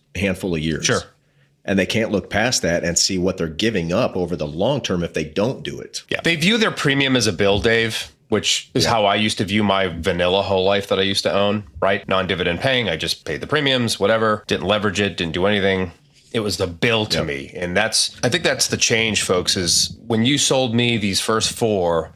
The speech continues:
Speaker 2: I didn't look at those as a bill 'cause I had read, I had educated, we had had a couple sessions. I, I can't wait to pay those premiums. Again, as an outsider, that's a weird, that, that's gonna seem weird to people. Like, "What? You wanna pay your life insurance pre-?" No, I wanna pay more.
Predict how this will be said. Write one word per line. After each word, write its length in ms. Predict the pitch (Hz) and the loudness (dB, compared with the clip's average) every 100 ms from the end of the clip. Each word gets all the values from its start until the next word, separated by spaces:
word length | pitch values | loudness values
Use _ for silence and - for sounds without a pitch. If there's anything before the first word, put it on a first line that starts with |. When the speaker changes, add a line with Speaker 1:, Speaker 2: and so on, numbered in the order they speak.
| - | -2
Speaker 2:
I 140 | 117 | 0
didn't 180 | 160 139 | 2 0
look 140 | 139 | 0
at 80 | 143 | 0
those 200 | 110 98 | 0 0
as 100 | 87 | -2
a 80 | 87 | -4
bill 480 | 78 92 78 67 - | 0 0 0 -2 -10
'cause 160 | - 92 | -8 -2
I 80 | 82 | -2
had 120 | 80 | 0
read, 320 | 82 98 95 | 0 2 2
I 120 | 85 | 2
had 100 | 85 | 0
educated, 600 | 87 85 85 90 82 80 80 | 0 -2 -4 -2 -2 -4 -4
we 100 | 80 | -4
had 100 | 78 | -4
had 140 | 85 | -4
a 40 | |
couple 180 | 78 82 | -4 -2
sessions. 760 | - 87 76 82 76 73 78 76 | 0 0 -2 -4 -6 -2 -2 -2
I, 140 | 78 - - - | -4 -4 -8 -6
I 80 | 90 | -2
can't 280 | - 85 | -2 -2
wait 240 | 90 113 - | 0 -2 -4
to 80 | 92 | -6
pay 160 | 85 | -4
those 240 | 73 71 - | -4 -4 -4
premiums. 640 | 73 65 53 - - - | -6 -8 -10 -6 -6 -4
Again, 240 | 101 110 87 | -2 0 0
as 160 | 80 | -2
an 80 | 90 | -2
outsider, 380 | 82 110 - 82 | 0 0 0 0
that's 160 | 85 92 | 0 -2
a 40 | |
weird, 560 | 82 104 113 113 107 98 - _ | -2 0 2 2 -2 -6 -14 _
that, 160 | - 95 | -4 -2
that's 120 | 92 | -2
gonna 120 | 104 | -2
seem 220 | 98 113 101 | 0 0 2
weird 220 | 107 101 | 2 0
to 60 | |
people. 360 | 82 80 65 - - - | -4 -6 -6 -8 -12 -12
Like, 220 | 73 - | -12 -4
"What? 240 | 90 127 - | -2 -2 -6
You 100 | 85 | -4
wanna 140 | 95 95 | -2 -2
pay 140 | 101 | -2
your 100 | 87 | -2
life 180 | 80 - | -2 -2
insurance 320 | 104 110 113 | -2 -2 -2
pre-?" 120 | - - | -4 -2
No, 80 | |
I 80 | 120 | 0
wanna 100 | 95 | 0
pay 100 | 110 | 0
more. 400 | 98 95 101 - | 0 2 2 -2